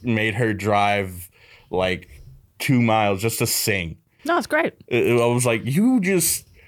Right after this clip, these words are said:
Speaker 1: ruined that one possible chance you had to get a chick."
Speaker 2: Oh, wait a minute. Okay. I, I got, so he took her all the way over there.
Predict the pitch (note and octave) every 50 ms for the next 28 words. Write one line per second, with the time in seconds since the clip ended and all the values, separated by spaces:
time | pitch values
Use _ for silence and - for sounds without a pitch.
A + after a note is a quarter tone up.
0 | - _ G2+ A2+ C3 C#3+ D#3 D3+ C#3 A#2+ A2 G#2+ G#2 F#2+ A2 A2 G#2+ G#2+ - -
1 | - A2 A2 A2 A2+ B2 C3+ C#3 D3 D#3 D#3+ E3 D#3 D#3+ - B2+ A#2+ A#2+ B2 B2+
2 | C#3+ B2+ A#2+ G#2+ - - B2+ A#2 A2+ A2 - - A2 G2+ F#2+ G#2+ G2+ F#2+ F2+ -
3 | G#2 F2+ D#2 G2+ G#2 F#2 - _ - G#2 F2 - - - - F#2+ E2 - - -
4 | - _ _ _ - - _ _ _ _ - - A#3+ A3 G#3+ C4 A3 - F3 C#3
5 | - - F#3 - G3 C3 C3 - B2+ - - E3 F3+ F#3 - E3 F3 F3 D#3+ -
6 | - - - G#3+ F#3+ F3+ E3+ - F3 G#3 F#3+ - C#4 G#3+ - A#3 G3+ F#3 F#3 F#3
7 | G3 G3+ F#3+ E3+ D#3+ D3 D3+ C#3 C3+ C3+ D3 G3